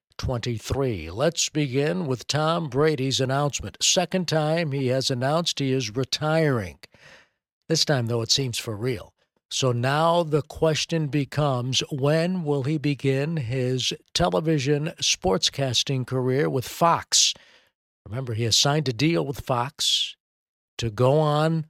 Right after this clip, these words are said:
Fox Sports. Already, there's speculation that he is going to be on the Super Bowl coverage for Fox. Nothing has been said, though,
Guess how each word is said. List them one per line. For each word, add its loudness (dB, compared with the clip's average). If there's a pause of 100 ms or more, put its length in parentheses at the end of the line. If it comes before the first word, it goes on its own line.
(100)
Fox 0
Sports. 0 (380)
Already, 4
there's 2
speculation 2
that 0
he -2
is -2
going 0
to -2
be 2
on 0
the -4
Super 2
Bowl 2
coverage 0
for -2
Fox. -2
Nothing -10
has -4
been -2
said, 0
though, 0